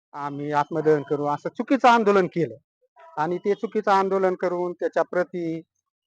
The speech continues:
<clears throat> अ, पालकमंत्री अजितदादा पवार यांच्याकडे आणि मुंबईला जाऊन, अ,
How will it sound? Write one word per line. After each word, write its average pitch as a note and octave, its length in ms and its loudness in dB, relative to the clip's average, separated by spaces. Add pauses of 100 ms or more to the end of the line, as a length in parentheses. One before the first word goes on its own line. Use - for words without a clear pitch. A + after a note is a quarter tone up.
(300)
<clears throat> C4 480 4 (420)
अ, C#3+ 380 0 (400)
पालकमंत्री E3+ 920 0
अजितदादा D3+ 600 2
पवार D3+ 220 4
यांच्याकडे C3+ 600 -4
आणि C#3+ 300 -4
मुंबईला D#3 480 0
जाऊन, D#3 420 -2
अ, D3+ 220 -6